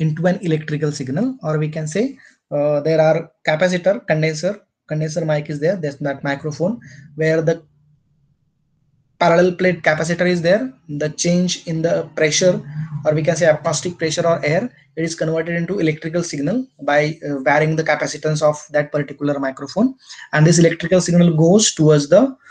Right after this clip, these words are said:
next section, and that next section is called as audio amplifier. So that will take the electrical signal, a small electrical signal, and convert them into, again, in audio.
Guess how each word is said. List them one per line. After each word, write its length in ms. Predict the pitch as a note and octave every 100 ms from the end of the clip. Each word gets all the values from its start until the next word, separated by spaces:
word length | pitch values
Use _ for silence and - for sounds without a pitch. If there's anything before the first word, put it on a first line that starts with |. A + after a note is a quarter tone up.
| - _
next 520 | D#3 F3 A3 - - -
section, 540 | - E3 - A#3 C#4 _ - -
and 140 | D3+
that 180 | E3+ F3
next 220 | G#3+ -
section 280 | - - E3+
is 100 | C3+
called 240 | - B2+
as 180 | D3+ F#3 -
audio 320 | D#3 D#3 E3
amplifier. 520 | C3+ A#2+ A#2+ G#2+ - _ _
So 380 | - D#3 E3+ E3+ - _ -
that 180 | D3+ E3
will 180 | E3 D#3+
take 200 | A3 G#3
the 120 | A3
electrical 440 | F#3+ F3+ F#3+ F3+ F#3+
signal, 340 | F3+ F#3+ G#3+ F3+
a 60 |
small 280 | D3+ E3+ F3+
electrical 440 | F3+ F3 E3 F3
signal, 340 | F3 D3+ F3+ B3+ - -
and 220 | C#3 D#3 D#3
convert 380 | E3 F#3 G3+
them 220 | F3 F#3 G3+
into, 500 | F#3+ G#3+ F3 A3+ - _ _ _ _ _ _ _ _ _ _ _ _ _ _ _ _ _ _ _ _ _ _ _ _ _ _ - -
again, 440 | F#3+ F#3 G3+ C4 - _ _ _ _ _ _ _ -
in 140 | G3+
audio. 460 | G#3 D3+ B2 -